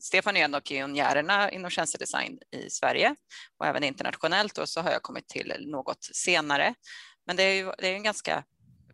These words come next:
engelskspråkig diskurs då, eller område.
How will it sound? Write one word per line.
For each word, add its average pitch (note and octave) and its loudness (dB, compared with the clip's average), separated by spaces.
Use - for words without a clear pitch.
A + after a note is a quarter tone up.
engelskspråkig G#3 0
diskurs - 0
då, - 0
eller D#3+ 2
område. F3+ 2